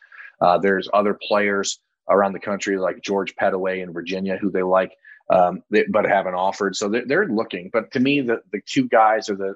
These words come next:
are the two guys that they've been for the most part for the last six, seven months. And that's Dallin Hayden out of Memphis and Nicholas Singleton, uh, near the Philadelphia area. Those two are the main two. And I think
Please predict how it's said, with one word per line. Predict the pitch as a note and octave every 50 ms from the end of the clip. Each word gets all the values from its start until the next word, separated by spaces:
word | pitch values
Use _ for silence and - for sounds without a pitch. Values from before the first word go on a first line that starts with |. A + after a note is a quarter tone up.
| - -
are | G2+ G2
the | F#2+ F2
two | - - A2+
guys | G2 G#2 G2 G2 F#2+ -
that | G2 -
they've | - F#2+ F2+ -
been | - G2+ F#2+ F#2 F2+ _ _ _ _ - _ _ _ _ _
for | B2+ A#2+
the | A2+
most | G#2+ G#2 A2 A#2 - -
part | - A2 G2 F#2+ - -
for | G2+
the | G2
last | F#2+ F#2 F#2+ F#2 F#2+ F#2 F#2+ - - _ _
six, | - - - A2 G2 - -
seven | - G2 F2+ F2+ F2
months. | F2 G2 G#2+ G#2+ F#2 - -
And | F#2 F2+
that's | F2+ F#2 F2+ -
Dallin | - F#2+ F#2 F#2 F#2 F2+ F2 F2
Hayden | G#2+ G#2+ G#2 G2+ G2+ G2+
out | F#2+ F#2+
of | F#2+ G2
Memphis | A#2 C3 B2+ B2 C#3+ B2 - - - - - - _ _
and | - G#2
Nicholas | A2 A2+ G#2+ - G#2+ F#2+ - -
Singleton, | G#2+ G2+ F#2+ F#2+ - - G2+ F#2+ F#2+ F#2+
uh, | - - F2+ F2+ F2+ F2
near | F#2 F#2+ F#2+ F#2
the | F2 E2 -
Philadelphia | - F#2+ F#2 F2 F2+ F2+ F2+ - F#2+ F2
area. | F2 C2 F2 F2 E2+ F2 E2+
Those | E2 F2 F#2+ G2 F#2+ -
two | - - G2+ F#2+ F2+ - _ _ _ _ _ _ _ _
are | - F#2+ G2+ G2+ F#2+ F#2+
the | F#2+
main | F2+ F2+ G2 G2 G2+ G2+ G2+
two. | - - G2+ F#2+ F#2+ F#2 - _ _ _ _ _ _ _ _ _ _ _ _ _ _ _ - -
And | G#2+ G2+
I | F#2+
think | - - G#2+ G2+ -